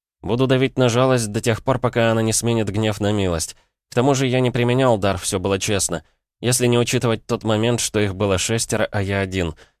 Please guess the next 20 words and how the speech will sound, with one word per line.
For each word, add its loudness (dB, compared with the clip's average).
И -2
вот 2
что 0
я 4
тебе 0
скажу, 0
Рома, 0
толпой 2
можно 0
запинать -2
кого 0
угодно». -2
«Именно -2
поэтому -2
ты -4
дар -2
не -2
применил», -2
пробурчал -2
Роман. -2